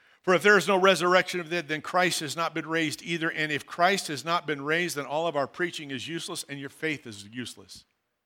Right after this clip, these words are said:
Man. And we apostles would be lying about God. For we have said that God raised Christ from the dead, but that,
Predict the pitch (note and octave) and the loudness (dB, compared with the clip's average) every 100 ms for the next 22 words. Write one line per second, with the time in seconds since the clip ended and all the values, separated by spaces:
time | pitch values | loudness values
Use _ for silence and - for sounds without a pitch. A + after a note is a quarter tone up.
0 | _ C3 A#2 G2 _ _ _ _ _ - | _ -8 -8 -10 _ _ _ _ _ -20
1 | - C#3+ C#3 F#3 - G3 G3 F#3 D3+ D#3 | -8 -4 0 0 2 2 2 2 -4 -4
2 | D3 D3 D3 F3 E3+ C3+ B2 B2 A#2 A2 | -4 -2 0 0 -2 -6 -8 -6 -8 -8
3 | G#2 _ _ _ _ _ _ _ - - | -12 _ _ _ _ _ _ _ -18 -14
4 | C3 C#3+ D#3 D#3 - E3+ C#3+ B2+ D#3 D3 | -6 0 2 2 2 0 0 2 2 2
5 | D3 D3 - E3 D#3 - C3+ B2 D#3+ D3+ | 0 0 -2 -2 -2 -4 -10 -6 -6 -6
6 | A#2+ D3 | -6 -8